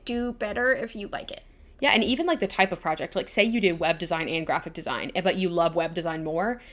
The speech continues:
Speaker 2: Saying no to some graphic clients so you can take on more web clients, like, that's totally fine, too.
Speaker 1: Yeah. Or
Speaker 2: Um,
Speaker 1: just taking on, like, bigger web clients instead of
Speaker 2: Exactly,
Speaker 1: just, like,
Speaker 2: and
Speaker 1: a
Speaker 2: I
Speaker 1: bunch of small stuff.
Speaker 2: Yeah, and I feel like saying no is something I'm so bad at in every single facet of my <laughs> life.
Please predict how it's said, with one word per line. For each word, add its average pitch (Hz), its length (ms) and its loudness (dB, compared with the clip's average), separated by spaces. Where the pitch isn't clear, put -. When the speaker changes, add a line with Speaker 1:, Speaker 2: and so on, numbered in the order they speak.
Speaker 2:
Saying 262 260 6
no 240 180 8
to 247 80 4
some 202 180 0
graphic 190 300 2
clients - 300 -2
so - 40 -6
you 180 60 -6
can 175 120 -4
take 175 200 0
on 170 140 2
more 160 160 0
web 226 220 2
clients, 160 320 -4
like, 160 100 -8
that's 196 240 0
totally 165 340 -4
fine, 151 220 -8
too. - 100 -2
Speaker 1:
Yeah. - 180 4
Or 269 160 10
Speaker 2:
Um, 262 60 6
Speaker 1:
just 294 160 -4
taking 247 240 4
on, 233 140 0
like, 208 280 -2
bigger 240 480 2
web 190 320 -6
clients - 600 -10
instead 196 320 4
of - 80 -2
Speaker 2:
Exactly, 113 80 0
Speaker 1:
just, 131 120 0
like, 175 100 6
Speaker 2:
and - 20 8
Speaker 1:
a 170 40 8
Speaker 2:
I 160 40 6
Speaker 1:
bunch 226 220 -2
of 226 60 -12
small 214 320 -4
stuff. - 240 -8
Speaker 2:
Yeah, 147 240 4
and 175 80 0
I 190 80 6
feel 320 180 -2
like 370 160 0
saying 165 280 0
no 147 160 -2
is 156 80 -6
something 160 200 -8
I'm 151 140 -6
so 156 160 -4
bad 147 160 -2
at 156 160 -2
in 156 200 -6
every 170 600 -6
single 143 760 -8
facet - 380 -2
of - 220 -16
my 269 140 4
<laughs> - 20 -8
life. - 680 -2